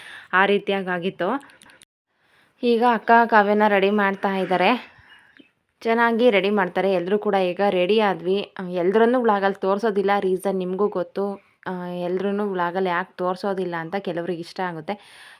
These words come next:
ಕೆಲವ್ರಿಗೆ ಇಷ್ಟ ಆಗೋದಿಲ್ಲ. ಯಾರೆಲ್ಲ ವ್ಲಾಗಲ್ಲಿ ತೋರಿಸೋದಕ್ಕೆ ಅವರಿಗೂ ಒಪ್ಪಿಗೆ ಇರುತ್ತೆ, ಅಂಥವ್ರನ್ನ ಮಾತ್ರ ತೋರಿಸ್ತೀನಿ. ಆ, ಲಡ್ಡು, ನಿತ್ಯ ಅಂತೂ ಚೆನ್ನಾಗಿ ಅವರನ್ನೇ ನೋಡ್ತಾ ಇದ್ರು, ಹೇಗೆ ರೆಡಿ ಮಾಡ್ತಾರೆ ಅಂತ. ಯಾಕೆಂದ್ರೆ ಲಡ್ಡುಗೆ ಅಷ್ಟು ಇಷ್ಟ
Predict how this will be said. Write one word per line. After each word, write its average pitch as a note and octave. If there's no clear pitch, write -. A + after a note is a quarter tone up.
ಕೆಲವ್ರಿಗೆ A3+
ಇಷ್ಟ G3+
ಆಗೋದಿಲ್ಲ. E3+
ಯಾರೆಲ್ಲ F#3
ವ್ಲಾಗಲ್ಲಿ F#3+
ತೋರಿಸೋದಕ್ಕೆ F#3
ಅವರಿಗೂ F#3
ಒಪ್ಪಿಗೆ F#3
ಇರುತ್ತೆ, F3
ಅಂಥವ್ರನ್ನ F#3
ಮಾತ್ರ F3
ತೋರಿಸ್ತೀನಿ. F3
ಆ, F#3+
ಲಡ್ಡು, G3
ನಿತ್ಯ A3+
ಅಂತೂ A3
ಚೆನ್ನಾಗಿ G#3
ಅವರನ್ನೇ G#3
ನೋಡ್ತಾ G#3
ಇದ್ರು, F#3
ಹೇಗೆ F#3
ರೆಡಿ F#3
ಮಾಡ್ತಾರೆ F#3
ಅಂತ. E3+
ಯಾಕೆಂದ್ರೆ F3+
ಲಡ್ಡುಗೆ F#3
ಅಷ್ಟು F3+
ಇಷ್ಟ F#3+